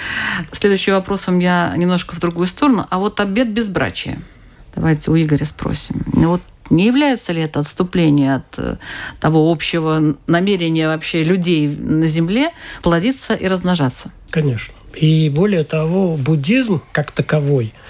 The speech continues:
Speaker 2: вообще-то именно нацелен в эту сторону.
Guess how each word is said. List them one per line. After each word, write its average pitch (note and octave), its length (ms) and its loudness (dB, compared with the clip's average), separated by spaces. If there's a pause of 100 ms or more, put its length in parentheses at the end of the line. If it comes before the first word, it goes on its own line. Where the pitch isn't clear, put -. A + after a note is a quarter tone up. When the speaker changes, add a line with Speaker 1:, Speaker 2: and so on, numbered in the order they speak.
(320)
Speaker 2:
вообще-то D#3 800 0
именно F#3 380 2
нацелен D#3 680 2
в D3 180 0
эту D#3 200 0
сторону. - 340 -8